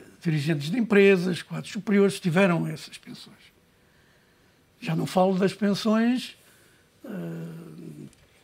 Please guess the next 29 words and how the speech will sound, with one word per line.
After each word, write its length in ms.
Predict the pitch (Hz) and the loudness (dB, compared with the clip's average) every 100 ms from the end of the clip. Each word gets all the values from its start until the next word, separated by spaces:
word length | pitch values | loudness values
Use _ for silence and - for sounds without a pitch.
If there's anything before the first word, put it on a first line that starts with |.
| _ | _
públicas 560 | - 226 202 165 175 151 | 2 4 4 4 0 0
do 260 | 160 160 151 | -2 -2 0
regime 600 | 147 165 180 170 151 147 | 0 2 4 4 2 -2
da 240 | 202 147 | -6 -10
C 220 | - - | -12 -6
G 180 | 170 226 | -2 0
A, 260 | 196 226 247 _ _ _ _ _ _ | 2 0 -2 _ _ _ _ _ _
em 220 | 202 226 | 0 0
que, 240 | 214 311 339 _ - 151 _ _ - | 0 -4 -4 _ -16 -16 _ _ -4
por 120 | 180 | 2
a 300 | 185 180 190 | 4 4 4
natureza 480 | 190 196 196 208 175 | 4 2 2 4 2
de 80 | 160 | 0
certas 320 | 190 175 214 | -4 -4 -4
funções, 520 | 240 220 254 269 - - _ _ _ _ _ | -4 -2 -2 -4 -8 -16 _ _ _ _ _
certas 520 | - - 247 - 185 | -8 0 0 2 -2
pensões 340 | - 196 240 | -2 -2 -2
foram 300 | - 208 202 | 0 2 4
dadas, 420 | 185 180 180 233 262 | 4 4 4 0 -2
não 320 | 339 247 220 | 0 2 4
em 60 | |
função 440 | 185 233 196 233 196 | 2 0 -2 -2 -2
daquilo 300 | 175 - 175 | -4 -8 -10
que 140 | - | -8
eram 120 | 185 | -10
os 120 | 190 - | -10 -10
descontos, 380 | - 285 285 - - - - - | -10 -10 -12 -18 -20 -20 -10 2
mas, 480 | 208 233 339 349 - | 4 6 4 0 -8
eh, 1040 | 320 226 185 180 175 - 190 - - - | -8 -6 -6 -8 -10 -12 -14 -14 -16 -14